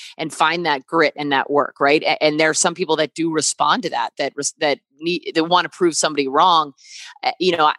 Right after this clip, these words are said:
I, and I'm impressed with the way that he did that. I think a lot of people could take that and curl up into a ball and lose their confidence and try to figure out, w-, you know, which end is up after something so public and very uncharacteristic Barry,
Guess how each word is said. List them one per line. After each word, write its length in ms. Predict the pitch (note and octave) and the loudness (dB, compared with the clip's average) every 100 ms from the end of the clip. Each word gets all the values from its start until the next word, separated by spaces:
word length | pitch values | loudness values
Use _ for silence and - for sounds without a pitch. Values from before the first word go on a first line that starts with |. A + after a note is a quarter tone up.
| - | -2
I, 80 | E3+ | 0
and 160 | F3+ F3+ | 0 0
I'm 100 | A#3 | -2
impressed 520 | C4+ - A#3+ - - | -4 -4 -4 -4 -4
with 120 | G3 | -4
the 60 | D#3+ | -4
way 200 | D#3+ D3+ | -2 -2
that 140 | D3+ | -4
he 140 | C#3 D#3 | -8 -4
did 160 | D#3 | -2
that. 100 | B2+ | -2
I 80 | C#3+ | -2
think 140 | G3 E3 | -2 0
a 40 | |
lot 200 | E3 F#3+ | 0 0
of 80 | A3 | -2
people 180 | F#3+ D#3+ | -10 -6
could 180 | E3+ | -6
take 200 | - E3 | -4 -2
that 180 | E3+ D3 | 0 2
and 180 | D3+ C#3+ | 0 -6
curl 240 | - F3 | -2 2
up 140 | D#3+ D#3+ | 2 0
into 140 | D3 | -6
a 80 | C#3 | -2
ball 320 | D3 D#3 E3+ | 2 4 2
and 180 | D3 D3 | -2 -4
lose 160 | D#3+ D#3 | -4 -2
their 140 | D3 | -4
confidence 640 | - D3+ D3+ E3 E3 - | -2 -4 -2 -4 -4 -4
and 120 | C#3+ C#3 _ - - - | -6 -10 _ -20 -20 -4
try 160 | F#3+ E3+ | -2 -2
to 80 | |
figure 280 | - E3+ D#3+ | -4 -4 0
out, 280 | D#3 D3+ C3+ _ B2 _ | 2 2 -2 _ _ _
w-, 200 | D3+ C#3+ _ | -20 -20 _
you 140 | D#3+ | -12
know, 260 | C3 B2+ - _ _ _ _ | -10 -12 -14 _ _ _ _
which 220 | E3 F3 F3+ | -6 0 0
end 180 | D#3 | 0
is 100 | C#3 | 0
up 160 | D#3 F3 | 0 0
after 300 | C3+ C#3 D3+ | -2 -4 -6
something 540 | - C#3+ C3+ C#3 C3 - _ | -4 -4 -6 -12 -12 -16 _
so 220 | - A3+ | -2 0
public 520 | F3+ - G#3+ F3 - _ - - | 0 0 -2 -2 -10 _ -16 -4
and 120 | F#3 | -2
very 280 | G3 C#4 D4 | 2 2 2
uncharacteristic 680 | C4 B3 C4 A#3 C4 - F#3+ | -6 -6 -12 -10 -12 -12 -10
Barry, 440 | A3+ A#3+ - - | -4 -2 -2 -6